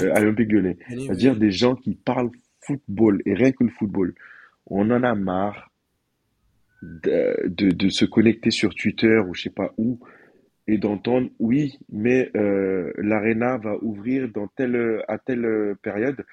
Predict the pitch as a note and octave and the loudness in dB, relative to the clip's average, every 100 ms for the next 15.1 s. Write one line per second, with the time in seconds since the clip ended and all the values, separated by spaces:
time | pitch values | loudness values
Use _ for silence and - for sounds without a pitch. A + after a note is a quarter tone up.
0 | - - _ - F#2+ G2+ A2+ G#2+ G#2+ A#2+ | -20 -20 _ -10 -4 0 0 2 0 0
1 | - B2+ A#2 A2 G#2 B2 - G#2+ A2+ F2+ | 0 -2 0 0 0 -2 -2 -4 -4 -4
2 | - G#2 F#2+ _ _ _ - G#2+ - C3+ | -6 -4 -6 _ _ _ -10 -8 -4 -4
3 | B2 G2+ C3+ - A#2 G#2+ A2+ - G2 A2+ | -2 -2 -2 -2 0 0 0 -4 0 2
4 | C3+ - - G#2 G#2+ G2+ G#2 G2 G2 - | 2 0 -6 0 0 0 -2 0 -2 -4
5 | G2+ - - _ _ _ _ _ _ _ | -6 -6 -20 _ _ _ _ _ _ _
6 | _ _ _ _ _ _ _ - - B2+ | _ _ _ _ _ _ _ -20 -14 -10
7 | B2+ C3+ A#2 - G#2+ G#2+ G#2+ A2+ A#2+ B2+ | -8 -8 -6 -8 -8 -10 -10 -10 -10 -12
8 | - A#2 A2 G#2+ G#2+ - _ - - _ | -10 -10 -10 -10 -10 -12 _ -18 -18 _
9 | _ - C3 A2+ A#2 C3 B2+ A2+ A#2+ A2+ | _ -12 -10 -8 -8 -8 -8 -8 -8 -8
10 | G#2+ A#2 A2 A2 A2 A2 - _ _ _ | -10 -14 -14 -16 -18 -20 -20 _ _ _
11 | _ - A#2+ A#2 A#2 A2+ _ - _ _ | _ -16 -12 -12 -14 -16 _ -20 _ _
12 | _ A#2+ A2 B2+ B2 - - A#2 C#3 C3+ | _ -16 -14 -12 -6 -6 -6 -6 -8 -6
13 | A#2+ A2+ A#2 A#2 B2 B2 A#2 A2+ G#2+ G#2+ | -10 -10 -12 -10 -10 -8 -12 -14 -14 -6
14 | - - A2+ G#2+ A2+ A2+ G#2+ A2+ B2 A#2+ | -6 -6 -16 -14 -16 -14 -16 -14 -12 -12
15 | A#2+ | -14